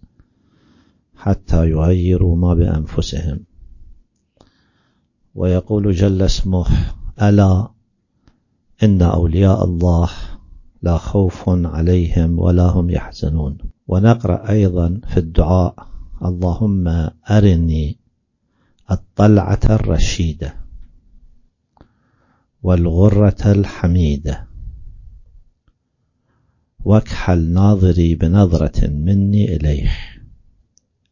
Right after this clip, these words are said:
هل فيكم وهل منكم أحد لا يتمنى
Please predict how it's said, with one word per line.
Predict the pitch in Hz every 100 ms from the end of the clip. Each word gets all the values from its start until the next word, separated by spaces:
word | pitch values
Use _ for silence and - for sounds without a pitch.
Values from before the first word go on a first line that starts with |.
| _
هل | - 117 107
فيكم | - 113 - - 95 87 - _ _ _ _
وهل | - 90 98 101
منكم | 98 98 - 90 85
أحد | 92 - 90 78 - - _ _ _ _ _ _ _ _ _ _ _ _ _ _ _ _ _ _ _ _ _ _ _ -
لا | 101 104 101
يتمنى | - 95 95 95 87 87 76